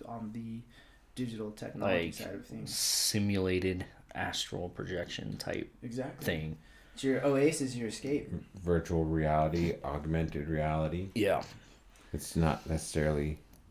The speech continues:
Speaker 3: astral.
Speaker 2: Right.
Speaker 3: Because it's not you, your soul. I think that astral projection has to do more with your soul.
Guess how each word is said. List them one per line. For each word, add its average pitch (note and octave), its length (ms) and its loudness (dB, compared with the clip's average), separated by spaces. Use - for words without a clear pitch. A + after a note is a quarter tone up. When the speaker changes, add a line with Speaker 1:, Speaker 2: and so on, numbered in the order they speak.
Speaker 3:
astral. E2 600 4
Speaker 2:
Right. D3 420 12
Speaker 3:
Because D#2 240 2
it's - 100 -4
not E2 240 4
you, D#2+ 640 6
your E2 360 2
soul. D2+ 480 0
I D#2 60 2
think F2 180 6
that - 180 0
astral F2+ 320 4
projection D#2+ 440 0
has E2 160 0
to - 120 -12
do E2+ 120 2
more E2 280 4
with D#2+ 280 0
your D#2+ 320 2
soul. D#2+ 760 4